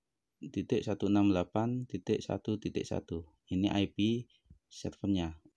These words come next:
Kita cek untuk komunikasi datanya. Kita masuk ke none, kemudian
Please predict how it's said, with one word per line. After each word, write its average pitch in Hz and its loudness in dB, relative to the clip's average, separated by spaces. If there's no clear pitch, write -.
Kita 117 2
cek 156 4
untuk 104 2
komunikasi 110 4
datanya. 101 2
Kita 90 2
masuk - -4
ke - 2
none, 101 2
kemudian 95 2